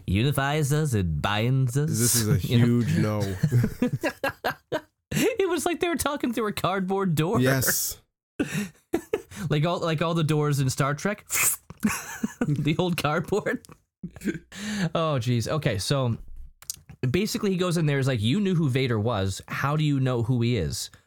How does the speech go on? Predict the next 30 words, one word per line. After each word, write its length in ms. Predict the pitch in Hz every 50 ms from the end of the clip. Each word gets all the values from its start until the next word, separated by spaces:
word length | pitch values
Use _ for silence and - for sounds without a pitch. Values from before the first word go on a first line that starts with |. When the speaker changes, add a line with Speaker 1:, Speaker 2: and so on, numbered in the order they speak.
| _ -
Speaker 1:
Like, 180 | - 101 98 90
y-, 100 | 101 92 - - - - - - _ _ _ _ _ _ _ _ -
th-, 100 | 175 143
it's 220 | - 170 160 147 -
all 200 | 185 196 208 185
coming 300 | - 190 190 185 175 156
clear 240 | - - 160 156 151
to 80 | 135 117
him. 220 | 120 110 110 139
Speaker 2:
He 40 | -
figures 340 | - - - - 113 104 95
Speaker 1:
"Oh, 40 | 104
Speaker 2:
it 60 | 101
out. 180 | 95 90 85 -
Speaker 1:
you 60 | 123
know, 160 | 120 117 - - _ _ - - - - - - -
clearly 480 | - 135 127 165 175 180 180 170 170 175
you 240 | 156 143 156 156
were 140 | 147 143 139
there. 380 | 113 123 120 101 85 76 80 98 113
Speaker 2:
You 120 | 117 117
were 80 | 117 110
there. 200 | 101 104 101 110
Speaker 1:
A 40 |
youngling, 600 | 131 120 147 156 165 156 131 123 110 98 95 92 - - - - -
a 40 | 110
youngling 520 | 117 120 139 147 151 147 143 147 147 135
during 260 | 117 131 127 123 120 113
Order 200 | 107 107 110 104
sixty-six." 840 | - - 107 - - - 104 92 - 92 78 73 - - - -